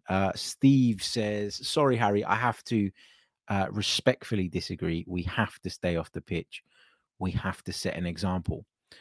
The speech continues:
Listen, I, I, again, I, as I've said, if the P G M O L and the F A had all their stuff in order and had time to be focusing on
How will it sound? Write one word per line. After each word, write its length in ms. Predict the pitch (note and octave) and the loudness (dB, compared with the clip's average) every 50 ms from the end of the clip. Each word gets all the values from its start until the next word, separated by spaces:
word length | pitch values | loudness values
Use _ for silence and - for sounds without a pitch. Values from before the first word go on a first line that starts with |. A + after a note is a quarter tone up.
| - - _ _ _ _ _ _ _ - | -20 -20 _ _ _ _ _ _ _ 2
Listen, 420 | D3+ F#3 F#3+ - F3+ C#3 G#2+ F#2+ - _ _ _ - | 4 6 6 6 6 2 2 2 -2 _ _ _ -6
I, 120 | - G#2+ - - | -4 -4 -4 -2
I, 160 | A2+ B2+ - | -2 -2 -2
again, 420 | C#3 B2 A#2 - D#3 F3 F#3 D#3+ | -2 -2 2 8 8 10 10 10
I, 280 | C3 C3 - G#2 A#2 - - | 6 4 2 0 -2 -2 0
as 160 | B2+ C3+ C3 | 0 4 6
I've 140 | B2+ G#2+ - | 4 4 4
said, 360 | - - F#3+ F3 - - - _ _ _ _ _ _ _ _ _ _ _ _ _ _ _ _ _ _ _ _ _ _ _ _ _ _ _ _ _ _ _ _ _ - | 6 6 6 6 6 4 -2 _ _ _ _ _ _ _ _ _ _ _ _ _ _ _ _ _ _ _ _ _ _ _ _ _ _ _ _ _ _ _ _ _ 10
if 440 | E3+ F#3 G3+ - - - - - _ _ _ _ _ _ _ - | 12 12 12 10 6 -4 -6 -8 _ _ _ _ _ _ _ 8
the 120 | - D3+ C#3+ | 8 8 8
P 280 | - - F#3+ F3 D#3+ | 8 6 8 8 8
G 220 | C3+ - D#3+ D3+ C#3+ | 8 10 10 12 12
M 100 | C#3 C3+ | 12 12
O 140 | C3 B2+ | 12 12
L 360 | B2+ B2+ B2+ B2 A#2+ A#2+ C3 - | 12 12 10 10 8 6 6 2
and 200 | - G#2+ A#2 A#2+ | 0 2 6 6
the 140 | C3 C#3+ C#3+ | 8 10 10
F 220 | C#3+ C#3+ C#3+ - D3 | 8 8 8 6 6
A 420 | C#3 B2+ B2 A#2+ A#2+ B2 A#2+ A#2 - - - - _ - | 6 6 6 4 4 4 0 0 -4 -10 -20 -20 _ -2
had 240 | - A2+ A2+ G#2+ | 4 4 6 10
all 180 | C3 C#3+ D#3 E3 | 10 10 10 8
their 180 | E3+ F3 D#3+ D3 | 8 6 4 2
stuff 360 | - - - D3+ C3+ - - | 2 2 2 2 2 2 2
in 100 | C3+ C3 | 2 2
order 460 | C3+ C3 B2 A2 G2+ E2+ E2 F#2 - _ _ _ - - - _ _ _ - - | 4 2 2 2 0 -2 -4 -6 -10 _ _ _ -20 -20 -20 _ _ _ -2 0
and 120 | A2+ A2 | 0 0
had 280 | - B2+ C3+ A#2 F#2 - | 2 0 0 0 0 -4
time 580 | - - - C#3+ C3+ A#2 F#2 E2 E2+ F#2+ B2 - _ _ _ - | -8 -4 0 0 2 2 2 0 -4 -6 -8 -10 _ _ _ -8
to 160 | - - A#2+ | -2 -2 -2
be 180 | F#2+ F#2+ A2 G#2 | 0 0 0 -2
focusing 640 | - - - B2 A#2 A2+ - - G#2 - A#2 G#2+ G2+ | -2 0 2 4 4 4 2 0 -6 -4 -2 -2 -2
on 240 | G2 F#2 F#2 G2 | -2 -2 -4 -6